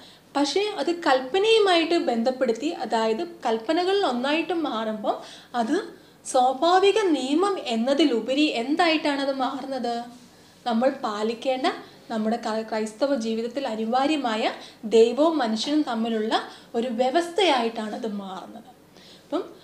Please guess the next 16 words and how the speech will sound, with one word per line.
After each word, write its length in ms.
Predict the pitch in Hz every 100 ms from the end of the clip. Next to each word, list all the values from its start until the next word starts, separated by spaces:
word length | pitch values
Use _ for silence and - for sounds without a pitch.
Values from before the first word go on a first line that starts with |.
| - - -
ഉത്തരവാദിത്വത്തോടുകൂടി 1300 | - 392 466 427 415 403 - 320 277 247 226 220 403 - - - 247
മക്കളുടെ 440 | 262 - 403 427 440
കാര്യങ്ങൾ 420 | 277 240 240 254 359 - - -
നിർവഹിക്കാനുള്ള 920 | 240 233 254 302 349 370 359 269 240 349 -
കടമ 280 | 226 226 277 285 240
ആർക്കുണ്ട്? 420 | 302 285 247 247 247 - - 220
മാതാപിതാക്കൾക്കുണ്ട്. 960 | 208 208 233 254 233 208 208 202 226 - - - - - 226
മക്കൾ 320 | 233 - 427 427
മാതാപിതാക്കളെ 800 | 330 302 339 370 381 359 349 339 339
ബഹുമാനിക്കണം 680 | 240 302 359 392 370 339 320 277
എന്ന് 120 | 269 240
പറയുന്നതിനോടൊപ്പം 920 | 220 226 262 294 277 208 214 269 392 - - - - - 240
മാതാപിതാക്കൾക്ക് 1000 | 262 311 415 494 370 339 311 285 269 285 277 240
മക്കളുടെ 360 | 233 277 320 339
കാര്യങ്ങൾ 380 | 302 226 220 277 294
നോക്കുന്നതിനുള്ള 640 | 220 220 226 240 247 214